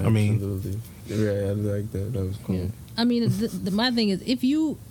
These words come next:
Speaker 3: Chef, if you believe
Speaker 1: Gem
Speaker 3: that
Speaker 1: dropper, gem dropper. But go ahead.
Speaker 3: Oh,
Speaker 2: Come on,
Speaker 3: boy.
Speaker 2: come on.
Speaker 3: Chef, if you believe in putting things out into the universe,
Speaker 1: Mm-hmm.
Speaker 3: why would that not apply to karma?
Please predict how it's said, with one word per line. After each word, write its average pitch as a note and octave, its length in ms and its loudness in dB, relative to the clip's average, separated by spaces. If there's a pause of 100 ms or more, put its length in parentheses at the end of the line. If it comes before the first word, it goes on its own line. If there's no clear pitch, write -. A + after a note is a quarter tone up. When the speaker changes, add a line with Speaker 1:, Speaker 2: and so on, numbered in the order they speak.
(120)
Speaker 3:
Chef, E3 280 0
if F3+ 120 0
you A3 200 4
believe A#3 400 2
Speaker 1:
Gem C3 140 8
Speaker 3:
that A2+ 80 4
Speaker 1:
dropper, A2 240 4
gem A#2 220 6
dropper. G#2+ 320 4 (180)
But A#2 80 4
go A#2+ 100 6
ahead. A#2 180 4
Speaker 3:
Oh, E2+ 260 -2
Speaker 2:
Come - 40 -2
on, - 60 0
Speaker 3:
boy. F#2 120 0
Speaker 2:
come F#2 120 0
on. F2 100 -2 (220)
Speaker 3:
Chef, - 400 0
if F3+ 100 2
you G#3+ 280 4
believe G3+ 760 4 (380)
in F#3 180 2
putting F#3 360 2
things F3 260 2
out D#3 220 0
into E3 240 2
the E3+ 80 0
universe, - 920 -2 (420)
Speaker 1:
Mm-hmm. B2+ 280 8 (480)
Speaker 3:
why G3 220 2
would G3 160 2
that F3 160 2
not E3 160 2
apply E3+ 480 -2 (480)
to G3 100 -2
karma? E3 420 0